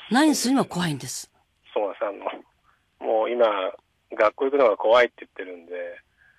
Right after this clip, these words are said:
Speaker 1: でね、もし参考程度に、
Speaker 2: はい。
Speaker 1: あの、お嬢さんにね、雨が降ってきた時に、お嬢さんが、もし雨が降っても、傘を差すのがめんどくさくなった時は、本当に心が重い時。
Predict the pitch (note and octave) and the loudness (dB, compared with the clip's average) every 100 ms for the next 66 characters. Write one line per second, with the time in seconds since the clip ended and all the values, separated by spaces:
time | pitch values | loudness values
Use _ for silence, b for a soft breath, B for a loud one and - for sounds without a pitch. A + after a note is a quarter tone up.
0 | b b b F3 F#3 C4+ F4+ B B B | b b b -6 -2 -2 -4 B B B
1 | A3+ D#4+ F#4 - B3 D4+ D4+ D4 D4 C4+ | 0 2 2 0 0 -2 -2 -4 -2 -2
2 | G3 F#3+ F3+ - b b b b E3 D#3+ | 0 0 0 -2 b b b b -4 -2
3 | E3 E3 G3+ F3+ D#3 D3+ G3 - b b | -2 -2 -4 -4 -4 -2 -4 -6 b b
4 | b - C4 F4+ E4 C4 - _ E3 - | b -4 0 2 0 -2 -10 _ -14 -10
5 | C3+ - B2+ A2 - _ _ - A3 D#4+ | -10 -10 -10 -10 -14 _ _ -4 0 2
6 | D#4+ C4 G#3 F#3+ A#3 F#3 B B A#3+ D4+ | 2 0 0 0 0 -2 B B -2 0
7 | - C4 D4+ B3+ A3 - D#4+ - b b | 2 2 2 0 -4 -6 -6 -6 b b
8 | - F#4 F4+ C4 G#3 B3+ B3 F#3 F3+ E3 | -2 0 2 2 0 -4 -4 -4 -4 -4
9 | B B B A3+ D4+ F4 F4+ E4+ D#4+ B3+ | B B B 0 4 4 2 -2 -4 -2
10 | A3+ C4 G3 - D3+ F3+ E3+ - _ _ | -2 -2 -8 -6 -6 -4 -6 -8 _ _
11 | _ - B3+ C4 - C#4 C4 - A3 D3+ | _ -8 -6 -6 -4 -4 -4 -4 -2 -2
12 | C#3 C3 - - | -2 -6 -10 -16